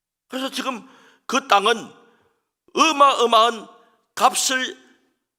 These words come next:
셀 수 없는 그런 귀한 땅이 되고 마는 것입니다.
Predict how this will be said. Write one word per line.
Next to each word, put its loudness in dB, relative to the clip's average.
셀 -6
수 -6
없는 -10
그런 -8
귀한 -2
땅이 -10
되고 -14
마는 -10
것입니다. -20